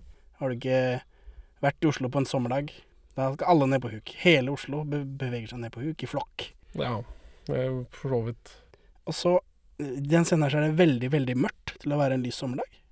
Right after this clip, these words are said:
Speaker 1: Eller? Du reagerte på lyddesignet, jeg reager-, reagerte på lyset her.
Speaker 2: Det er, det er vel litt hardt stilisert på et eller annet vis, ja, at man har
Speaker 1: Jeg vet ikke. Jeg tror jeg, det, men det var så rart at jeg trodde det var enda et flashback, men det er det jo ikke.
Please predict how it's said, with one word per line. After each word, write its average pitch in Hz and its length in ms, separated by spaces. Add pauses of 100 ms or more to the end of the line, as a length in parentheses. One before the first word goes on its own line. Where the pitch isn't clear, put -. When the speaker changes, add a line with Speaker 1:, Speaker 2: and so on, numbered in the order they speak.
(160)
Speaker 1:
Eller? 233 320 (380)
Du - 100
reagerte 139 320
på 143 100
lyddesignet, 139 520
jeg 151 160
reager-, 139 400
reagerte 143 280
på 139 80
lyset 120 380
her. - 160 (300)
Speaker 2:
Det 139 180
er, 135 180
det 131 140
er 127 80
vel 156 160 (140)
litt - 180
hardt 131 140 (240)
stilisert 131 560 (100)
på - 140
et 139 40
eller 139 120
annet 143 160
vis, 151 160
ja, 170 240
at 160 100
man 147 180
har 139 300 (280)
Speaker 1:
Jeg 104 160
vet 98 100
ikke. 104 120 (200)
Jeg 123 80
tror 156 140
jeg, 139 140 (120)
det, 151 80 (160)
men 147 180
det 147 60
var 156 240
så - 240
rart 123 240
at 131 80
jeg 127 80
trodde 123 240
det 120 80
var 113 220 (180)
enda 113 240
et 107 80
flashback, - 420
men 151 140
det 311 60
er - 20
det 101 80
jo 90 60
ikke. - 140